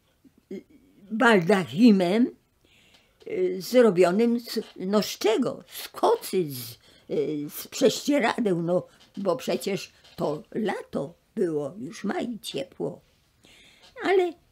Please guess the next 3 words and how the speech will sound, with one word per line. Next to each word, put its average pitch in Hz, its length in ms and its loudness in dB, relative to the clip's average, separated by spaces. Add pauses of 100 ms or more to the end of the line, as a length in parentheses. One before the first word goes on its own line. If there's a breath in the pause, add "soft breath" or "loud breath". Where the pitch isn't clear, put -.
(580 soft breath)
bardzo, 185 600 -4
bardzo 214 560 0
serdecznie 156 920 -6